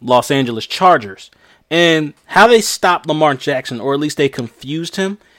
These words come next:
they sent out primarily six to seven D Bs. Like,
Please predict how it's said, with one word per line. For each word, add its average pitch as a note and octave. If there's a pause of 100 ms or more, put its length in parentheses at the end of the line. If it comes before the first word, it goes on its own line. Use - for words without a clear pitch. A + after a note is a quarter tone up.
(160)
they F3
sent G#3+
out E3+
primarily C#3
six -
to F3
seven C3+
D B2+
Bs. A2+ (320)
Like, C#3+